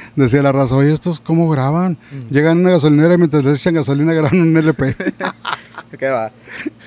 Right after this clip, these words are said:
Speaker 2: Qué bárbaros.
Speaker 1: Sí.
Speaker 2: Y este, por ejemplo, también estaba la, estaba también su respaldo con Freddy Records, allá con Freddy Martínez.
Speaker 1: Sí, en Corpus Christi.
Speaker 2: En Corpus.
Speaker 1: Grabó muchos discos Ramón para Freddy Records.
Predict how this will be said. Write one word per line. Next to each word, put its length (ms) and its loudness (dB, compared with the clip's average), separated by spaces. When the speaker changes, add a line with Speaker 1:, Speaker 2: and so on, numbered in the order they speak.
Speaker 2:
Qué 100 -6
bárbaros. 500 -2
Speaker 1:
Sí. 300 -2
Speaker 2:
Y 140 -6
este, 300 -6
por 120 -4
ejemplo, 320 -4
también 380 -4
estaba 340 -6
la, 140 -4
estaba 260 -6
también 260 -6
su 100 -8
respaldo 340 -6
con 160 -10
Freddy 200 -6
Records, 460 -8
allá 140 -8
con 240 -10
Freddy 200 -6
Martínez. 400 -8
Speaker 1:
Sí, 180 0
en 280 2
Corpus 340 -2
Christi. 340 2
Speaker 2:
En 180 2
Corpus. 440 -6
Speaker 1:
Grabó 260 0
muchos 280 2
discos 240 -2
Ramón 180 0
para 220 -2
Freddy 280 -2
Records. 440 -6